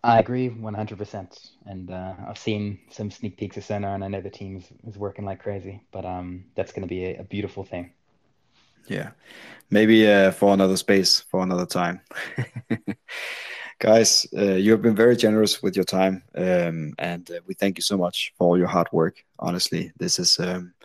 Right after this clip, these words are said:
Speaker 2: this is something that crypto needs, and, uh, now more than ever, uh, when you look at it from a macro perspective.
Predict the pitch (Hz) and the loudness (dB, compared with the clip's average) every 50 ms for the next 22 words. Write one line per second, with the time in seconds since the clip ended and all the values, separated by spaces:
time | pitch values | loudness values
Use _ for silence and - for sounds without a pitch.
0 | _ - - - - - - _ _ _ - 90 92 101 92 107 110 104 101 110 | _ -20 -20 -20 -20 -20 -20 _ _ _ -2 0 2 2 4 4 4 6 6 4
1 | 104 98 95 - - 98 92 - 101 95 95 104 120 147 160 - - - 92 92 | 4 4 2 2 2 0 2 2 0 2 4 4 4 4 4 2 0 0 0 -2
2 | 92 90 - 82 82 78 78 69 65 - - - _ _ _ _ - - - _ | -2 -2 -4 -4 -2 -4 -4 -6 -10 -12 -16 -20 _ _ _ _ -20 -20 -20 _
3 | - - 82 95 101 107 101 101 98 92 87 78 80 87 90 - 73 - - - | -16 -4 0 2 4 4 4 4 2 2 2 0 0 0 0 0 -2 -6 -8 -14
4 | _ _ - - - - - 85 90 90 87 87 85 92 85 - 85 82 82 - | _ _ -16 -16 -14 -14 -12 -12 -12 -12 -10 -8 -8 -8 -8 -6 -8 -10 -10 -10
5 | - - 85 90 87 87 87 90 - - - - - - - - - - - - | -10 -10 -10 -8 -6 -6 -6 -6 -6 -10 -16 -14 -14 -14 -12 -10 -12 -12 -12 -14
6 | - - | -14 -14